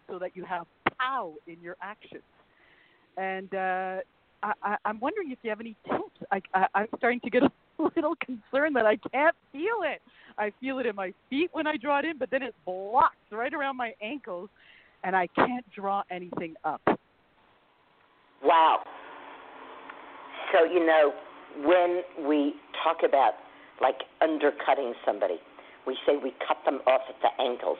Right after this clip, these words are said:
Speaker 2: don't we?
Speaker 1: Yeah.
Speaker 2: That's like a figure of speech. To be cut off at the ankle so that you still have your feet and you can still stand, but you can't actually draw that earth energy up.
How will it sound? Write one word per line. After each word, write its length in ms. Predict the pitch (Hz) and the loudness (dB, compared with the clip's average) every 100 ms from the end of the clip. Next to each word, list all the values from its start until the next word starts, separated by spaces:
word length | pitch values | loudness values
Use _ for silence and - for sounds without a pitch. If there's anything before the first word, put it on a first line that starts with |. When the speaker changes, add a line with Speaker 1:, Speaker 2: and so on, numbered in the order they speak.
| - | 0
Speaker 2:
don't 160 | 113 | 0
we? 80 | - - - - - - - - - - | 0 -8 -18 -20 -20 -20 -20 -20 -20 -4
Speaker 1:
Yeah. 360 | 175 190 196 151 - - - _ _ _ _ _ - - | 4 6 6 2 -6 -20 -20 _ _ _ _ _ -20 -2
Speaker 2:
That's 160 | 160 156 | 2 4
like 120 | 147 | 2
a 220 | - - - | 0 -4 0
figure 240 | 151 151 | 4 4
of 60 | 143 - | 4 0
speech. 260 | 151 131 - - - - - - - - - - - - - - - - - - - - - - - | -2 -2 -8 -14 -18 -20 -20 -20 -20 -20 -20 -20 -20 -20 -20 -20 -20 -20 -20 -20 -20 -20 -20 -20 -12
To 60 | - | -10
be 80 | - - - | -2 0 4
cut 140 | 156 | 6
off 160 | 139 131 - | 6 4 0
at 60 | 123 - | -2 0
the 60 | - | 0
ankle 260 | 120 - 95 - - - - - - | -2 0 0 0 -12 -20 -20 -20 -2
so 60 | |
that 160 | 151 147 151 | 2 2 0
you 60 | 143 | -2
still 160 | - 147 | 0 2
have 120 | 135 135 | 2 0
your 80 | 127 | -2
feet 200 | - 135 - - - - | -2 -6 -8 -20 -20 -10
and 100 | 131 | -6
you 60 | 135 | -6
can 140 | - 135 - | -6 -10 -2
still 140 | 123 - - | -4 -4 2
stand, 380 | 156 147 101 - - - - | 4 4 0 -6 -20 -16 -2
but 140 | 135 131 | -2 -2
you 80 | 117 - | -8 -2
can't 160 | 143 - | -2 0
actually 380 | 135 - 127 120 110 110 | -4 -4 -6 -8 -8 2
draw 240 | 120 117 | 6 6
that 180 | 117 107 110 | 6 4 4
earth 180 | 104 - | 0 -4
energy 420 | 110 107 92 - | -6 -6 -10 -10
up. 100 | - | -8